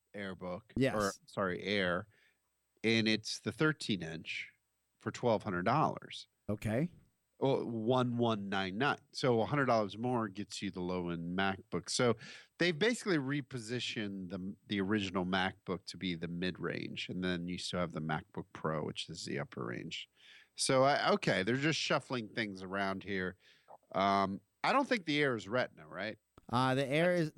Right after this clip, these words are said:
Speaker 2: is, is not Retina. I'm, I'm positive.
Speaker 1: I don't think it is. So yeah, that, I think they're gonna, okay.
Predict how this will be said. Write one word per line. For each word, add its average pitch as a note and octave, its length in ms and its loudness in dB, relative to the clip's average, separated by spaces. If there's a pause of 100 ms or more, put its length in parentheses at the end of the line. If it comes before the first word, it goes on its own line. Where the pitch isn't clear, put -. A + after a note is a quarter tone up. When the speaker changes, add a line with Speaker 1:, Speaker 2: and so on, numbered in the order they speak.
Speaker 2:
is, C#3 140 2
is - 20 0
not C#3+ 200 2
Retina. G#2 240 0
I'm, G2+ 240 2 (100)
I'm A2 160 4
positive. F#2+ 500 -2 (380)
Speaker 1:
I C3 100 2
don't D3+ 140 2
think C3 160 -6
it F#2 80 -10
is. - 220 -20 (240)
So - 120 -8
yeah, A#2 260 0
that, B2 280 0
I B2 140 -4
think F#3 240 -10
they're F#3 120 -8
gonna, F3 180 -8 (180)
okay. - 300 -2